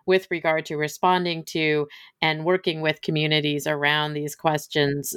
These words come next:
particularly with this rise, dramatic rise in anti-Asian hate crimes over the last year with regard to covid. Can you talk a little bit about your own,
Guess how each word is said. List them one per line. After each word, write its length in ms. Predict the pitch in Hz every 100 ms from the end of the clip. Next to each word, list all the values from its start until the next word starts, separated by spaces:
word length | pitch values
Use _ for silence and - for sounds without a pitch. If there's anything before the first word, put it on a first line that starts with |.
| -
particularly 540 | 180 180 160 165 156
with 140 | 147 147
this 160 | 147
rise, 640 | 151 151 151 151 147 143 -
dramatic 520 | 160 151 151 160 147 -
rise 540 | 147 135 127 123 131 - - - - -
in 120 | 160
anti-Asian 640 | 147 147 147 147 147 151
hate 240 | 147 143 -
crimes 320 | 147 143 139
over 140 | 139
the 120 | 147
last 340 | 135 139 139 -
year 240 | 143 139 - _
with 300 | - 147 139 -
regard 300 | 143 135 139
to 240 | - 143 -
covid. 500 | - 170 143 135 - - - -
Can 140 | - 208
you 160 | 285
talk 300 | 247 180 208
a 60 | 196
little 220 | 165 185
bit 160 | 175 170
about 240 | 156 156
your 240 | 156 -
own, 380 | 156 151 175 208